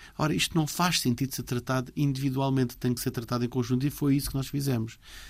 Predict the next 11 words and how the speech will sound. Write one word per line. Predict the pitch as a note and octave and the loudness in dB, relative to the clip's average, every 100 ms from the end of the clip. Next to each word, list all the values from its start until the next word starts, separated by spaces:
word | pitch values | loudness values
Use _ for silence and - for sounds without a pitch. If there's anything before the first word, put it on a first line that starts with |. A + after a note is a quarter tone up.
| - - - - | -18 -20 -4 10
Permanentemente | F#3 E3+ D3+ D3 C3+ C3+ B2 | 12 12 12 10 8 6 6
sentávamos | - A#2 A#2+ A2 A2 A2 | 6 2 4 2 2 2
à | A#2 | 2
mesa | A2+ A#2 B2 | 2 2 2
a | |
ver | A2+ A#2+ G#2+ | 4 4 2
que, | - A#2 G2+ F2 F2+ - - | 2 2 4 2 -4 -12 2
onde | C3 C3+ | 6 6
havia | C3 C#3 | 6 6
um | A#2+ | 6
esforço, | - - C#3 B2+ F#2+ | 4 -4 4 4 2